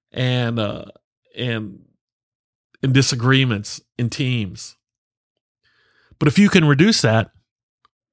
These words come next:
productivity for that unit goes through the roof.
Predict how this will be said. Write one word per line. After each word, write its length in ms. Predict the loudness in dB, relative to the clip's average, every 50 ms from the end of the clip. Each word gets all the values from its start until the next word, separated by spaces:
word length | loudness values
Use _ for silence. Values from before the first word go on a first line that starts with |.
| _ _ _ _ _ _ _ _ _ _ _ _ _ _ _ _ _ _ _ _ _ -4
productivity 600 | 0 2 4 4 4 2 2 0 0 2 2 2
for 140 | 2 2 2
that 180 | 2 2 2
unit 280 | 2 0 0 0 0 0
goes 260 | 2 2 2 2 2
through 100 | 2 2
the 100 | 2 2
roof. 560 | 0 2 2 2 2 2 -2 -6 -14 -20 _